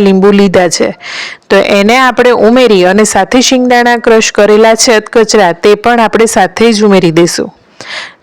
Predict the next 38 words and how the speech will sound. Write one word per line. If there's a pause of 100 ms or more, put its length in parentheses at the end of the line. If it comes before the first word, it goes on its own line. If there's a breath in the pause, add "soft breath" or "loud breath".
તો
લગભગ (140)
અડધા
ભાગના
મરચાં
અને
અડધા
ભાગની
શીંગ (300)
એ
પ્રમાણે
તમારે
લેવાનું
છે. (180)
એક
એક
વાટકો
બંને
સરખું
થાય (200)
એ
રીતે. (600 loud breath)
હવે
આપણે
ચટણીને
એ
જ
રીતે (140)
બંધ
શરૂ (100)
કરી
અને
ક્યારેક
જરૂર (100)
પડે (100)
તો (140)
એક
ચમચીની